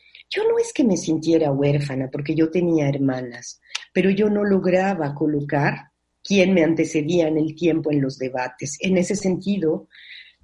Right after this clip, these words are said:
percibía que estaba sola, porque con otras feministas con las que he mantenido amistades políticas largas,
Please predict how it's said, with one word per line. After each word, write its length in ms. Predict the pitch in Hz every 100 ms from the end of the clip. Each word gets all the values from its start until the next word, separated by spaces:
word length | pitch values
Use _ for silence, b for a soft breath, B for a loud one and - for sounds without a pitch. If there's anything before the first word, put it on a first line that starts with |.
| -
percibía 440 | 175 165 175 165
que 80 | 175
estaba 340 | - 147 139
sola, 480 | 135 - 143 131 135 -
porque 440 | 151 156 151 -
con 380 | - 214 202 208
otras 380 | 202 220 240 240
feministas 640 | 254 247 247 269 269 190
con 140 | 151 139
las 140 | 131
que 80 | 160
he 40 |
mantenido 520 | 165 165 165 170 220
amistades 460 | 185 139 - 147 143
políticas 640 | 165 165 165 180 185 185
largas, 680 | 202 196 185 175 180 - -